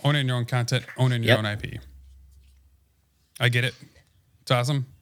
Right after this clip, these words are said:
Speaker 1: I intend to roll on out with it, uh, as long as Lowell wants to be my, uh, my tech genius, because as I realize now, like, even the website, I don't, I didn't know how to fucking upload the newest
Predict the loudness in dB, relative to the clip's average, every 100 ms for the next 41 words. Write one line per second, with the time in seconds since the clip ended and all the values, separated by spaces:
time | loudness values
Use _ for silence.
0 | _ 0 0 0 0 0 0 0 0 0
1 | -2 -2 -2 -4 -8 _ _ _ -14 -8
2 | -4 -2 -2 -2 -2 -2 -2 -2 -2 -2
3 | -2 -2 -2 -2 -2 -2 -2 -2 -2 -4
4 | -6 -4 -4 -2 -4 -2 -2 0 -4 -4
5 | -6 -4 -2 -4 -6 _ _ _ _ _
6 | _ _ -6 -4 -4 -6 -6 -6 -4 -4
7 | -6 -6 -4 -4 -8 -4 -2 0 -2 -2
8 | -2 -6 -8 -18 _ -4 -4 -2 -2 -2
9 | -2 -4 -4 -4 -2 -4 -2 -4 -2 -2
10 | -2 -6